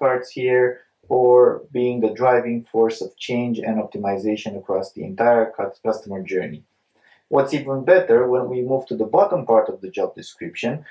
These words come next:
we can read what are the qualifications and experience needed for this role. So if we pick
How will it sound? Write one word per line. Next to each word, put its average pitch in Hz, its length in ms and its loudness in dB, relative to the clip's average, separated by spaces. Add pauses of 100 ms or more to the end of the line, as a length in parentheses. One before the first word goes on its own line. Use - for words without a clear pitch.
(200)
we 139 320 -2
can 139 200 0
read 151 140 -2
what 135 240 4
are 135 120 6
the 120 160 -6
qualifications 120 760 -4
and 110 100 0
experience 120 880 -4 (160)
needed 127 720 -2
for 107 240 2
this - 240 -14
role. 98 400 -2 (280)
So - 160 2 (220)
if 131 100 -10
we 135 80 -2 (140)
pick 127 140 -4